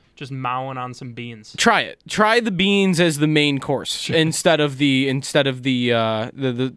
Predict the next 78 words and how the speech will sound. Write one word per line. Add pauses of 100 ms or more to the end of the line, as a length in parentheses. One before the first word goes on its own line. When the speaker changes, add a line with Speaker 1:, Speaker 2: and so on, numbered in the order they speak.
(160)
Speaker 2:
the
side
dish, (360)
and
I
think
you'll
be
impressed. (320)
I,
I'm
go-,
I'm
gonna (220)
probably
stock
up. (420)
You
know,
Speaker 1:
Okay.
Speaker 2:
I'm (100)
gonna
get
a
lot
of
'em. (220)
Speaker 1:
Good
for
you.
I
just
wouldn't
wanna
be (300)
on
your
Speaker 2:
Straight
Speaker 1:
side
of
the
glass
with
you
for
an
extended
amount
of
time
Speaker 2:
Good,
Speaker 1:
if
you're
Speaker 2:
good
Speaker 1:
just
Speaker 2:
point. (360)
But
if
Speaker 1:
eating
Speaker 2:
we're,
if
Speaker 1:
cans
Speaker 2:
I'm
Speaker 1:
of
Speaker 2:
gonna
be,
Speaker 1:
beans.
Speaker 2:
if
we're
all
gonna
be
<laughs>
in
isolation
at
some
point,